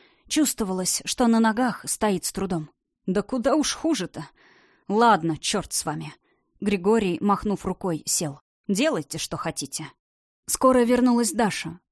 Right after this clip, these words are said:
Вкатила в реанимацию кресло с сидящим в нем Сергеем Евгеньевичем. "Так надо", уговаривала она. "Сергей Евгеньевич, пожалуйста, Кирюше очень плохо".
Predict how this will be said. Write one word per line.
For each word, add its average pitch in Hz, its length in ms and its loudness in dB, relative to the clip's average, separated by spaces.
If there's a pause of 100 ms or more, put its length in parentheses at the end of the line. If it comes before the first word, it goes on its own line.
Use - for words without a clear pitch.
(100)
Вкатила 277 580 2
в 196 60 -2
реанимацию 202 640 0
кресло 196 600 -2
с - 80 -2
сидящим 190 640 0
в 175 60 -4
нем 175 240 2
Сергеем 170 440 0
Евгеньевичем. 156 800 -4 (460)
"Так 247 220 -4
надо", 208 480 0 (400)
уговаривала 190 640 2
она. 175 260 0 (140)
"Сергей 277 380 -2
Евгеньевич, 196 640 -6
пожалуйста, 233 680 -4 (380)
Кирюше 294 480 0
очень 262 340 0
плохо". 196 500 -4